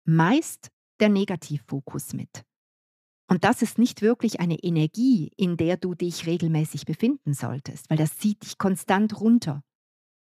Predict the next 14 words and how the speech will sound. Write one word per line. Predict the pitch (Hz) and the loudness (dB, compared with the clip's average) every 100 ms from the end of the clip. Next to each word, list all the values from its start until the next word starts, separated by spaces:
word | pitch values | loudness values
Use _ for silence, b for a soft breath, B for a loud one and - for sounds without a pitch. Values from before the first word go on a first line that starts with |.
| _ _ _ - | _ _ _ 2
Perfektionismus | 180 165 160 - 175 339 - 151 156 - - _ _ _ _ - | 2 2 0 0 2 2 0 -4 -4 -10 -18 _ _ _ _ 2
kann | 226 226 214 | 6 6 4
dich | 139 - - | 0 -4 2
auch | 196 208 - | 4 2 0
daran | 156 147 | -2 0
hindern, | 147 175 175 147 156 | 0 0 0 -2 -2
dass | 156 160 | -2 -4
du | 180 | -4
dich | 165 165 - | -4 -6 -2
überhaupt | 165 147 - - 170 143 - - | 0 0 -2 0 2 0 -4 -16
weiterentwickelst | 190 151 170 302 - 160 147 - 131 - - - - | -6 0 2 2 -2 -4 -4 -6 -10 -12 -14 -6 2
und | 208 202 - _ | 4 4 -4 _
Neues | 156 175 180 196 240 240 - | -2 2 6 6 6 2 0
ausprobierst. | - 233 294 - 156 143 147 147 - - | -2 0 -2 -4 -6 -6 -10 -12 -16 -20